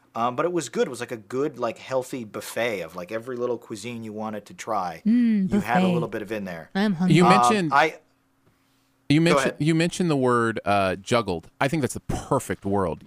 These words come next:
Speaker 3: a word. You, you think of, like, a
Speaker 1: Yeah.
Speaker 3: juggler who is juggling, let's say, just thirteen balls, like, ridiculous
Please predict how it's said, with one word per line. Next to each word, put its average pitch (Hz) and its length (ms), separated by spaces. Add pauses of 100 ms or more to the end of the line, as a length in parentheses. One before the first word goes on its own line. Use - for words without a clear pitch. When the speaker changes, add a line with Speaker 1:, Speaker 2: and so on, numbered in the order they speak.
(160)
Speaker 3:
a 113 80
word. 98 340
You, 143 220
you 143 140
think 180 240
of, 131 120
like, 127 140
a 117 80
Speaker 1:
Yeah. 156 120
Speaker 3:
juggler 117 360
who 110 180
is 101 180
juggling, 107 300
let's 120 140
say, 131 120
just 101 260
thirteen 110 480
balls, 92 320
like, 110 160
ridiculous 123 840